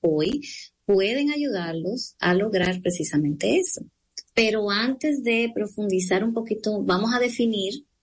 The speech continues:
qué entendemos por imaginación y analizar brevemente por qué es tan importante. Entonces, ¿qué es exactamente la imaginación?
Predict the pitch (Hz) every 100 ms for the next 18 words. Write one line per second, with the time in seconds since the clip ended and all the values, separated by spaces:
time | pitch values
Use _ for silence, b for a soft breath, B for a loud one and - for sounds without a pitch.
0 | _ _ - 262 330 339 285 226 214 214
1 | 285 - - 202 196 196 196 214 294 -
2 | 233 208 302 - _ _ _ _ 214 220
3 | 233 233 226 240 269 302 294 294 277 220
4 | 202 202 226 - 196 180 180 - 254 285
5 | 214 180 - 175 - - - 180 208 202
6 | 185 147 143 - - - - _ - -
7 | 202 254 240 b b _ _ _ 320 339
8 | 294 311 - 196 190 165 170 - 170 156
9 | 156 156 151 147 151 143 143 - - 339
10 | -